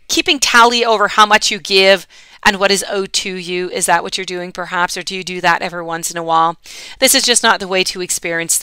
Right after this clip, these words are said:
you know, this type of abundance, saying, "I've given you that much, so I'm gonna keep a record of it, so you need to give me that much back." Um, when turkey spirit is a protection position here, it is a reminder to let go of any type of perception of scarcity or fear that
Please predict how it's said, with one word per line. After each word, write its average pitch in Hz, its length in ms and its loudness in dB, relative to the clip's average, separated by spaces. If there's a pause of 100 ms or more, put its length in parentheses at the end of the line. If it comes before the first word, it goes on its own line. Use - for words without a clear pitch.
you 185 140 -8
know, 170 140 -4
this 165 200 -4
type - 260 -2
of 165 100 -8
abundance, 160 540 -2
saying, 156 240 2
"I've 160 180 2
given 170 200 -10
you 165 120 -8
that 160 200 4
much, 170 240 0
so 185 80 -2
I'm 165 80 -6
gonna 170 180 -6
keep - 200 -8
a 170 60 -6
record 165 300 -4
of 165 120 -6
it, 175 120 -4
so 175 100 -4
you 170 160 -12
need 185 180 -8
to 175 60 -10
give 170 160 -4
me 180 200 -2
that 160 220 2
much 170 220 -4
back." 165 380 2 (440)
Um, 190 460 6 (140)
when 240 180 0
turkey 269 320 0
spirit 226 380 4
is 202 100 0
a 185 80 0
protection 190 560 0
position 185 540 -2
here, 190 360 -2
it 208 140 -2
is 196 140 0
a 196 60 -2
reminder 185 540 2
to 190 140 -6
let 175 300 2
go 175 160 -2
of 170 120 -2
any 214 220 0
type 220 320 0
of 170 100 -8
perception 196 800 0 (340)
of 185 140 2
scarcity 220 800 2
or 165 180 -2
fear 208 560 0
that 175 440 4